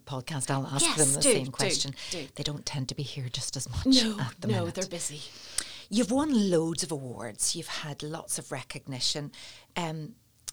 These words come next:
Speaker 1: do you like winning the awards?
Speaker 2: Yes, yes.
Speaker 1: <laughs> Who
Speaker 2: Everybody
Speaker 1: doesn't?
Speaker 2: likes
Speaker 1: Who doesn't?
Speaker 2: winning.
Speaker 1: So
Speaker 2: Yes,
Speaker 1: tell us about
Speaker 2: yes.
Speaker 1: some things that you've won.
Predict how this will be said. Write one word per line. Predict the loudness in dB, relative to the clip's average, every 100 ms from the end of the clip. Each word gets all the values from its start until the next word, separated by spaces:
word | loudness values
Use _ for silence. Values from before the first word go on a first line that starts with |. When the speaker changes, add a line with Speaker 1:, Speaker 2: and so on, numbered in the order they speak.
| -14 _ _ _ _ -10 -4
Speaker 1:
do | -4
you |
like | -6 -8
winning | -6 -6 -6
the | -6
awards? | -8 -8 -6 -6 -6 _ _ -20 _ _ -20 -20 _ -20 _
Speaker 2:
Yes, | -8 -6 -4 0 2 4 2 0
yes. | 0 0 2 6
Speaker 1:
<laughs> |
Who |
Speaker 2:
Everybody | 10 12
Speaker 1:
doesn't? | 12 12 12
Speaker 2:
likes | 12 12
Speaker 1:
Who | 12
doesn't? | 10 10 4
Speaker 2:
winning. | 2 0
Speaker 1:
So | 2
Speaker 2:
Yes, | 6
Speaker 1:
tell | 6 6
us | 4
about | 0
Speaker 2:
yes. | 2
Speaker 1:
some | 0 -2
things | -4 -2 -2
that | -4 -8
you've | -6
won. | -6 -8